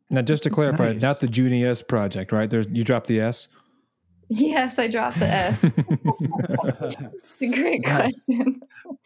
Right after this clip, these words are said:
Speaker 2: Well,
Speaker 3: But
Speaker 2: that's a, might be a good segue and kind of a quick, immediate
Speaker 3: <laughs>
Speaker 2: insight into, into, <laughs> into your
Speaker 3: Sure.
Speaker 2: interest. Can you tell us more about that project? Very cool that you're doing it with your mom.
Speaker 3: Sure. Yeah, of course. Uh, well, the Junia Project is an online ministry.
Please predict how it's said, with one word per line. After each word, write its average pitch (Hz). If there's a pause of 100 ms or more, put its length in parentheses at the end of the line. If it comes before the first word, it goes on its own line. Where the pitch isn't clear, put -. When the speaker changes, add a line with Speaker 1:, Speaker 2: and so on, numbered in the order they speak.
(140)
Speaker 2:
Well, - (100)
Speaker 3:
But 262
Speaker 2:
that's 202
a, 311 (140)
might 220
be 339
a 233
good 190
segue 175
and 120
kind 131
of 123
a 117
quick, -
immediate 131
Speaker 3:
<laughs> -
Speaker 2:
insight 135
into, 123 (300)
into, 135
<laughs> 135
into 190
your 202
Speaker 3:
Sure. 185
Speaker 2:
interest. 160
Can 175
you 175
tell 156
us 180
more 160
about 156
that 147
project? 147
Very 131
cool 127
that 123
you're 107
doing 113
it 107
with 110
your 107
mom. 107 (320)
Speaker 3:
Sure. 330
Yeah, 254
of 208
course. 214 (140)
Uh, 240 (120)
well, 240
the 247
Junia 320
Project 302
is 269
an 262
online 254
ministry. 240